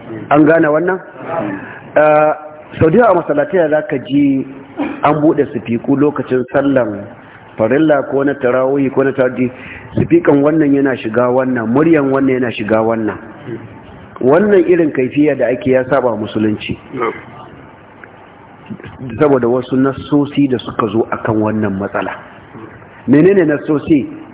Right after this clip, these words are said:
Speaker 1: Na farko, wata rana manzo Allah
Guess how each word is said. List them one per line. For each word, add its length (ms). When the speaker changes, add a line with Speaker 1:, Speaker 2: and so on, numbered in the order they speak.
Speaker 1:
Na 100
farko, 680
wata 220
rana 240
manzo 200
Allah 200